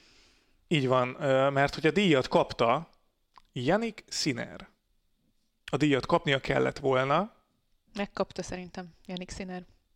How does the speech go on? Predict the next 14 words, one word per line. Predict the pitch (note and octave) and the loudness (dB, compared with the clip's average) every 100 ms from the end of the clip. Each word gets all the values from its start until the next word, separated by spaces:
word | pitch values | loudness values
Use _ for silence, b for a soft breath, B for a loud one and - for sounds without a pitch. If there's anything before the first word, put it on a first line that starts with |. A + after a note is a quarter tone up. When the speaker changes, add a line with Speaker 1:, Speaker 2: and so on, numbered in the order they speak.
| _ - b b b b b b b b | _ -20 b b b b b b b b
Speaker 1:
Én | - B2+ | -8 -2
Ben | A#2 A2+ | -2 -2
Sheltont | - C3 - - - | -4 -6 -6 -8 -6
írtam. | C#3 - | -8 -2
Speaker 2:
Shelton | - A3 G#3+ G3+ | 6 6 6 2
volt | G3 F#3+ | 0 0
a | |
másik, | F#3 F3+ - F3 | -2 -4 -6 -8
igen. | F3+ | -6
Speaker 1:
Én | F3+ C#3+ | -2 2
Ben | F3+ | 4
Speaker 2:
Igen. | G#3+ | 4
Speaker 1:
Sheltont | - D#3+ F#3 F3 | 4 4 4 2
írtam | F#3+ F#3+ | 4 2